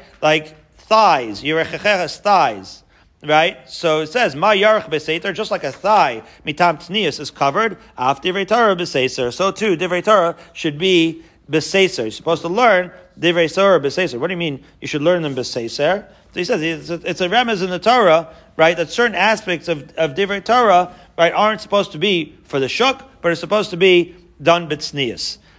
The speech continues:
So in the Maisa, Yatza, Rabbi Chia, V'shana l'shnei b'nei Echav b'shuk.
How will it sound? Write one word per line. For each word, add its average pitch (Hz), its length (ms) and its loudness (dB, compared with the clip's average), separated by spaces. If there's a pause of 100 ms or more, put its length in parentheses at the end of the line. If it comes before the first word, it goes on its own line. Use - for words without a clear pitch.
(180)
So 117 280 -6
in 113 100 -6
the 117 60 -10
Maisa, 151 520 0
Yatza, 151 640 2 (260)
Rabbi 147 220 0
Chia, 131 400 -2
V'shana 208 340 -2
l'shnei 202 340 0
b'nei 170 160 -2
Echav 170 320 0
b'shuk. 131 420 -4